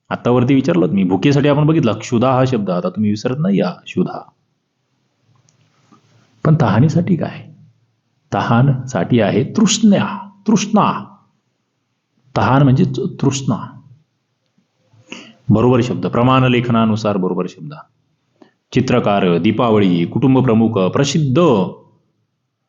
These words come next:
चित्रकार मधला चित्र बघा, आपण चित्र हा शब्द कधी असा लिहितो? चित्रकार. दीपावली कसा लिहितो आम्ही? चुकला. कुटुंब प्रमुख, प्रसिद्ध. प्रसिद्ध मधला हा जो शेवटचा,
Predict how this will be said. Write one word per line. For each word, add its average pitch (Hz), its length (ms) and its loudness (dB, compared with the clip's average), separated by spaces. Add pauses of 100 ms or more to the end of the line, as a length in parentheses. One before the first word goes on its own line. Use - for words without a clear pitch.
(160)
चित्रकार 196 380 2
मधला 190 220 4
चित्र 156 280 0
बघा, 107 180 2
आपण 127 200 0
चित्र 143 220 -2
हा 135 140 0
शब्द 123 200 0
कधी 110 300 -2
असा 92 240 -8
लिहितो? 82 220 -18
चित्रकार. 80 760 -12 (1200)
दीपावली 180 580 4
कसा 175 260 0
लिहितो 123 220 -2
आम्ही? 73 240 -8 (800)
चुकला. 92 440 -2 (720)
कुटुंब 165 340 2
प्रमुख, 170 560 0 (380)
प्रसिद्ध. 175 600 2 (880)
प्रसिद्ध 175 360 -2
मधला 190 320 4
हा 165 100 2
जो 185 120 2
शेवटचा, 143 380 -2